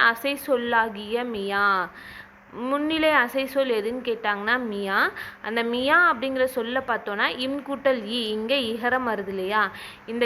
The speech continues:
இகரம் ஒரு குற்றிய லிகரம். ரெண்டு நூற்பா, ரெண்டு வி-, நூற்-, தொண்ணூத்தி மூணாவது நூற்பால ரெண்டு சொல்லியிருக்காங்க. ஒண்ணு நிலைமொழியில வ-, நிலைமொழி ஈற்றில உகரம் வந்து வருமொழியில யகரம் வந்துச்சு அப்படின்னா அந்த உகரம் இகரமாக திரியும் அப்படின்னும்,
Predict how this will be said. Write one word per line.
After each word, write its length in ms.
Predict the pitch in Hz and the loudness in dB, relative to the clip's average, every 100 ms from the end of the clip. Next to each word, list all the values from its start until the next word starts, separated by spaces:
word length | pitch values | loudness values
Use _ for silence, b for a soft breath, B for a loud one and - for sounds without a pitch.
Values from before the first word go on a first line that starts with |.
| 233 | 2
இகரம் 480 | 233 240 269 277 294 | 2 4 6 4 2
ஒரு 240 | 226 294 359 | 0 0 -2
குற்றிய 500 | 269 214 - 269 269 | -8 -10 -8 2 2
லிகரம். 560 | 254 214 202 202 202 185 180 B B - | 4 0 0 2 2 0 -10 B B -8
ரெண்டு 340 | 214 240 262 302 | -4 -4 -2 0
நூற்பா, 400 | 277 277 285 262 | 0 2 4 4
ரெண்டு 380 | 226 240 269 269 | 4 0 -2 -2
வி-, 260 | 262 233 | -4 -4
நூற்-, 300 | 240 277 - - - - | -2 -2 -4 -14 -20 -4
தொண்ணூத்தி 340 | 240 262 294 302 | -2 -2 -2 -2
மூணாவது 440 | 269 269 262 262 240 | 0 4 4 4 0
நூற்பால 520 | 233 - 220 262 370 | -2 0 2 4 2
ரெண்டு 300 | 277 247 277 | 2 0 -2
சொல்லியிருக்காங்க. 560 | 285 247 240 233 233 269 | -2 -2 -2 -2 2 0
ஒண்ணு 340 | 226 220 240 349 B B B - | 0 -2 -2 -4 B B B -6
நிலைமொழியில 720 | 233 262 311 311 294 285 269 | 4 6 6 0 0 0 0
வ-, 260 | 240 226 214 | 0 -2 -4
நிலைமொழி 540 | 226 247 277 294 285 254 | -4 2 2 2 0 -2
ஈற்றில 380 | 254 254 269 262 | -4 -6 0 2
உகரம் 460 | 220 208 240 254 226 | 2 -2 2 2 0
வந்து 380 | 196 190 190 262 - B B - | -4 -6 -4 -4 -4 B B 0
வருமொழியில 640 | 226 247 294 302 277 269 285 | 4 6 4 2 0 2 2
யகரம் 460 | 247 208 240 269 247 | 2 2 0 0 0
வந்துச்சு 420 | 214 226 - 277 | -4 -6 -6 -2
அப்படின்னா 340 | 240 196 208 262 | -2 -2 -2 0
அந்த 200 | 247 214 | 0 0
உகரம் 460 | 214 233 254 285 | 0 2 2 0
இகரமாக 680 | - 185 226 233 226 208 226 | -6 -2 0 2 2 2 0
திரியும் 500 | 226 220 202 220 214 | -6 -8 -6 -6 -6
அப்படின்னும், 500 | 185 170 180 220 | -6 -6 -4 -2